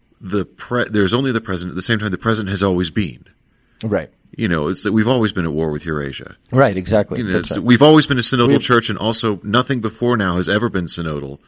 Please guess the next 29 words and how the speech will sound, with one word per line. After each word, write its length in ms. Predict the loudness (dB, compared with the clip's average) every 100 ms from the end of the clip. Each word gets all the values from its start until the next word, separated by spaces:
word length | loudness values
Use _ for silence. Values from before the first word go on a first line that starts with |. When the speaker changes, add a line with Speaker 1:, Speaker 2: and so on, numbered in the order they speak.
| 4
Speaker 2:
That's 240 | 4 6
right. 220 | 4 2 2
Now 240 | 4 6
we 140 | 6
are 60 | 6
bringing, 200 | 4 -2 -8 -8
I 40 | 0
mean, 100 | 2
I, 80 | 2
we've 240 | -2 2
heard 160 | 2 2
this 100 | 0
from 140 | 2
lots 140 | 2
of 40 | 2
people. 200 | -2 2
Now 280 | 4 6 6
we 160 | 8
are 80 | 6
bringing 420 | 6 0 0 0
back 360 | 2 2 2 -2
this 200 | -6 -2
notion 280 | -2 -2 -6
of 60 |
synodality, 640 | -4 -4 -2 -2 -2 -8 -4
on 160 | -2 2
the 60 |
one 140 | 0 0
hand. 200 | -6